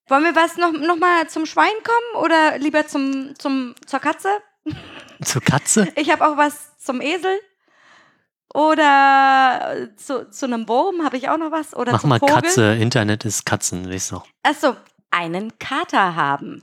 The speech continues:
Speaker 2: Ah.
Speaker 1: Und zwar einen Kater haben. Das sagt man ja auch so oft, „Boah, ich hab einen Kater, oh, ich hab so viel Alkohol getrunken, bla.“ Der Kater geht zurück auf das griechische Wort Katarein, was so viel bedeutet wie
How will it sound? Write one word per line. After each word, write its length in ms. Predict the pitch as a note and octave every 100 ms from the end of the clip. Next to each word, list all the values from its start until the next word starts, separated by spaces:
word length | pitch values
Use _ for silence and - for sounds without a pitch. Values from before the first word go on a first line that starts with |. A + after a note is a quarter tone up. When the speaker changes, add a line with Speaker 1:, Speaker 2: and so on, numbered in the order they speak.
| -
Speaker 2:
Ah. 420 | F#2+ G2 F#2+ F#2+ _ _ _ _ _ _ _ _ _ _ _
Speaker 1:
Und 260 | C#4 D#4+ E4+
zwar 500 | - G#3 E3+ C#3+ -
einen 320 | G#3 F#3 A3
Kater 400 | B3 B3 C#4 B3+
haben. 400 | G3+ D#3+ D3+ D#3
Das 120 | G#3
sagt 160 | G#3+ C#4
man 140 | D4
ja 200 | C#4+ C4+
auch 40 | C4+
so 120 | D4
oft, 200 | C#4+ C#4+ C4+
„Boah, 220 | A3+ A#3+ A#3+
ich 80 |
hab 120 | B3 -
einen 80 |
Kater, 880 | B3 A3 A#3 B3 A3+ A3+ A3 - A3
oh, 40 | A3+
ich 80 |
hab 80 | A#3+ -
so 100 | -
viel 120 | C4
Alkohol 360 | - G3+ B3 A#3
getrunken, 720 | - A3+ A3+ - A3+ A3+ A3+
bla.“ 420 | F#3+ G3+ G#3+ G#3+ - - - - -
Der 140 | E4+ G#4
Kater 340 | E4+ D#4 D4
geht 160 | C#4 -
zurück 280 | A#3+ C#4+
auf 100 | A#3+
das 240 | - B3 - G#3
griechische 560 | - C4+ D4+ - F#3
Wort 240 | G#3+ A3 - - _
Katarein, 840 | - A#3 G#3 - G3 D#3+ C#3+ D3 - - -
was 160 | G3+ -
so 80 | A#3+
viel 160 | B3
bedeutet 500 | G3+ A#3 A#3 A#3 F#3
wie 240 | A3 A3